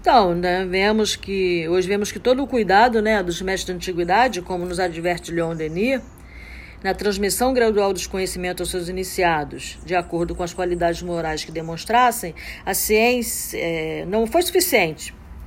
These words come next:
para impedir que se desviassem do caminho do bem, né? A ciência que deveria curar, erguer e libertar o espírito, agora está esvaziando,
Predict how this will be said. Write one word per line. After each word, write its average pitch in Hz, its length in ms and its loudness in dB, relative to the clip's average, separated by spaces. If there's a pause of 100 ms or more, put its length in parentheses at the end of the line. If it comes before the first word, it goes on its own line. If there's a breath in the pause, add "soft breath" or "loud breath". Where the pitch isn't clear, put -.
(200)
para 185 200 4
impedir 175 460 -2
que - 80 -10
se - 140 -10
desviassem 170 720 -2
do 147 140 -8
caminho 165 340 -6
do 156 80 -4
bem, 139 240 -8
né? 202 260 -2 (720 loud breath)
A 185 60 -6
ciência 202 400 0
que 220 60 -8
deveria 202 360 2
curar, 202 640 6
erguer 190 400 6
e 196 40 8
libertar 190 420 -2
o 202 40 2
espírito, 311 640 0 (440 loud breath)
agora 262 320 4
está 277 200 2
esvaziando, 240 960 0